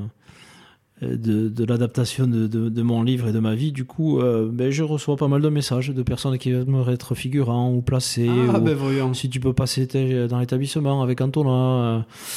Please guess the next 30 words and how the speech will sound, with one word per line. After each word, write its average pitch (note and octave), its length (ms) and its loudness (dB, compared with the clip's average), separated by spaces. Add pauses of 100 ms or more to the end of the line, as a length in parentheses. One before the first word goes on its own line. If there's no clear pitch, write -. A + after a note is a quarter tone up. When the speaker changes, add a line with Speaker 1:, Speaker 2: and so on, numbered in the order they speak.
(680)
Speaker 1:
voilà, F#2 180 0
c'est - 160 -2
risible, G2+ 540 0 (140)
mais G2 120 0
Speaker 2:
Ouais. G2 60 2
Speaker 1:
bon, G#2 340 2
euh, F2+ 60 0
voilà, E2+ 240 -6 (160)
je, - 280 -10
je A2 160 -4
réponds A2 240 -2
même A2 160 0
plus. G2+ 300 -8 (460)
Speaker 2:
Ouais, A2 160 -8
je, G#2 420 -12
je G2 80 -18
comprends A2 340 -10
bien. A2 220 -10 (300)
Et - 20 -2
d'ailleurs, C3 380 0
qu'est-ce C3+ 220 -4
que, C3 380 0 (460)
à G#2+ 100 -10
propos C3 360 -4
de B2 100 -2
Cantona, B2+ 540 0
c'est A2+ 400 -4
complètement A2+ 580 -6
fou, D#3+ 220 -6
quoi. A2+ 280 -4